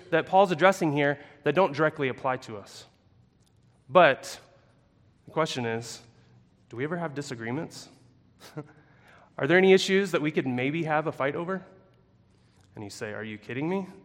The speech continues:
Where do we start? Where do we stop?" Right? So I'm gonna give just a laundry list, no particular order,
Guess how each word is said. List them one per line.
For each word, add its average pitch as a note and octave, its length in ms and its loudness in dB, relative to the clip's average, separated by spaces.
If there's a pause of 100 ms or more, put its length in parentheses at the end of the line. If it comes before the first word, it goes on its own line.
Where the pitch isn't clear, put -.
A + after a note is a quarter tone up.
(140)
Where E3 500 0
do E3+ 80 -4
we D#3+ 80 0
start? - 640 -6
Where B2+ 160 -2
do E3 80 0
we D#3 100 0
stop?" B2 460 -6 (320)
Right? C3 320 0 (640)
So E3 100 4
I'm G3 60 10
gonna A#3+ 160 8
give F3+ 500 6
just F#3 180 2
a D#3+ 60 8
laundry E3 500 8
list, C#3 380 2
no F#3 180 8
particular A3+ 520 0
order, F#3+ 400 2